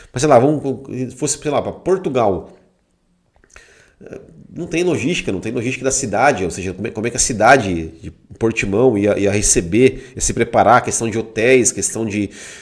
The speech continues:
de estrutura, questão de comércio, questão de patrocínios, é, tudo, tudo, tudo <laughs> é, é, é muito complexo, assim, pra você,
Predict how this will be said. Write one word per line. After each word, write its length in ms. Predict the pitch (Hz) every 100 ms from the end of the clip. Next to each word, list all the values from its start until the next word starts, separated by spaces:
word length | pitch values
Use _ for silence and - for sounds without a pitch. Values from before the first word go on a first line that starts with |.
| -
de 100 | 95
estrutura, 760 | 101 - 117 - 127 147 104
questão 200 | 90 -
de 80 | 113
comércio, 720 | - 117 101 120 139 117 - 98
questão 320 | 101 - 113
de 100 | 104
patrocínios, 1080 | - - 104 - 135 151 147 113 92 - - - - - _
é, 140 | - 98
tudo, 460 | - 220 247 113
tudo, 380 | - 185 226 131
tudo 560 | - 180 226 190 - - -
<laughs> 680 | 120 120 - - - - -
é, 500 | - - - - 135
é, 0 |
é 40 |
muito 360 | 139 160 226 -
complexo, 440 | 127 107 95 -
assim, 160 | - 95
pra 120 | 101
você, 560 | 101 - 113 107 98